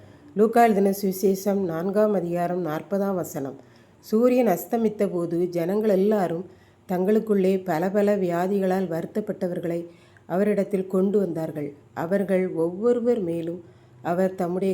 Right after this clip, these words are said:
கைகளை வைத்து அவர்களை சொஸ்தமாக்கினார். அவரவர் வீட்டிலுள்ள வியாதியஸ்தர்களை ஆர்வமாய் கொண்டு சென்றார்கள் என்று எழுதப்படவில்லை. மாலை பொழுதிலே ஊர் மக்கள் யாரானாலும் அவர்கள் எந்த வியாதிகளில் வருத்தப்பட்டாலும்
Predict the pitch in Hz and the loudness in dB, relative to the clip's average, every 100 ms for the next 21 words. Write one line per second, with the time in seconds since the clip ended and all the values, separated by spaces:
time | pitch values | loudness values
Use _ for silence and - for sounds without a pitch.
0 | 185 170 202 202 220 208 165 156 - 165 | -2 -2 0 2 2 2 0 -2 -6 -8
1 | - - 143 170 180 180 180 180 180 175 | -10 -8 -4 -2 0 0 0 -2 -6 -6
2 | - 226 165 - 143 147 - - - - | -6 -4 -4 -6 -8 -8 -12 -20 -20 -20
3 | - _ - 175 208 269 269 262 254 220 | -20 _ 2 6 8 10 10 8 8 6
4 | 233 233 226 220 220 185 185 202 208 220 | 4 2 4 4 4 4 4 2 4 4
5 | 220 214 202 208 202 151 185 214 226 214 | 4 2 2 2 2 0 0 2 2 2
6 | 240 233 175 190 233 202 170 180 208 208 | -2 0 0 0 0 0 0 2 2 2
7 | 214 180 196 175 185 185 170 160 147 143 | 2 2 0 2 0 0 0 -2 -2 -2
8 | 190 - - - - - 156 165 185 247 | -4 -8 -20 -20 -20 -10 -4 0 4 6
9 | 269 254 202 180 160 196 - - - - | 6 4 2 2 0 -2 -4 -14 -20 -20
10 | - 180 262 262 220 - 226 180 175 208 | -6 0 0 0 -2 0 0 0 0 0
11 | 220 208 190 170 185 - - 170 208 208 | 0 0 0 -2 -6 -8 -10 -2 0 0
12 | 202 170 185 220 262 208 190 190 190 196 | -2 -2 -2 0 0 2 0 0 0 0
13 | 208 170 175 226 220 202 175 160 165 | 0 -2 -4 -4 -4 -6 -6 -6 -8